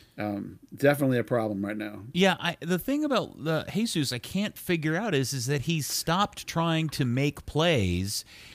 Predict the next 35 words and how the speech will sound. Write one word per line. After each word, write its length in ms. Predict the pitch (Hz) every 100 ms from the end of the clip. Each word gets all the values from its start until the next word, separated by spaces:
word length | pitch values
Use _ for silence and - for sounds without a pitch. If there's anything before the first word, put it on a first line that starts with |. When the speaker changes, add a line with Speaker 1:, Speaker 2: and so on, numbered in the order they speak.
| -
Speaker 2:
and 200 | 127 135
he 140 | 123 143
seems 420 | - 196 196 156
more 220 | 165 160
interested 520 | 156 180 160 - 135
in 160 | - 120
collecting 480 | - 123 156 170 160
the 80 | 135
ball 340 | 135 135 135
and 120 | 117 110
immediately 640 | 110 135 165 165 - 127
just 240 | 120 127 -
distributing 560 | 117 - 135 131 120
it 120 | 110
out. 180 | 113 120
Like, 140 | 127 -
he 100 | 160
doesn't 280 | 202 190
want 380 | 131 143 170 -
the 80 | 131
ball 380 | 110 160 151 92
anymore, 480 | 80 78 76 65 -
it 120 | 82
seems 360 | - 101 78 78
like. 380 | 65 62 - - - - - - -
Um, 300 | 113 113 117
Speaker 1:
Mm. 100 | 131
Speaker 2:
and 180 | 127 127
while 220 | 143 156
I've 180 | 156 135
never 340 | 156 196 202 165
felt 300 | - 160 123
like 220 | 139 -
he 200 | 151 147
was, 540 | 139 131 123 117 -